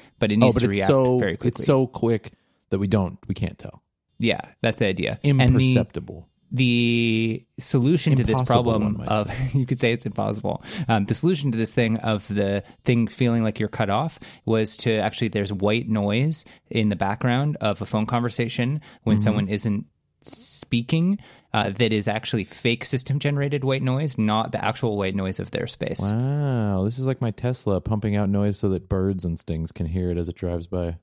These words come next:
Speaker 1: Yeah, yeah, exactly.
Speaker 2: Very
Speaker 1: Uh, they call
Speaker 2: interesting.
Speaker 1: it comfort noise.
Speaker 2: Hmm.
Speaker 1: Makes you feel better.
Speaker 2: Yeah.
Speaker 1: Uh, so that's, uh, that's my follow-up on telephone side tone.
Speaker 2: Thank you.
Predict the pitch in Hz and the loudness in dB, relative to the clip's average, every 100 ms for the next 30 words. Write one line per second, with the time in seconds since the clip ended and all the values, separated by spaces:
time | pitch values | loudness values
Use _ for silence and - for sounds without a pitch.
0 | 127 135 95 - - 117 98 117 - 107 | -4 -4 -4 -6 -4 -4 -4 -6 -6 -10
1 | - _ _ - _ 107 101 101 98 123 | -12 _ _ -20 _ -4 0 0 0 2
2 | 117 - 120 - - 170 - 107 104 101 | 2 2 0 0 -2 -2 0 -4 -2 -2
3 | 98 98 - - _ _ _ _ _ 262 | -2 -4 -8 -12 _ _ _ _ _ -4
4 | 247 - 135 123 127 120 98 107 - _ | -4 -4 -8 -4 -4 -4 -4 -8 -12 _
5 | _ _ _ 180 208 - _ _ _ 104 | _ _ _ 0 0 -4 _ _ _ -4
6 | - 131 131 156 143 139 139 135 143 131 | 0 0 0 0 0 2 0 0 0 2
7 | 98 98 - 117 107 104 - 127 135 143 | 0 0 -4 -4 -2 -2 -2 -2 -2 -2
8 | 156 - 123 98 - 98 98 98 - _ | -2 -2 -2 -2 -4 -6 -4 -8 -10 _
9 | _ _ _ _ 95 117 190 - - | _ _ _ _ -4 -2 -2 -6 -8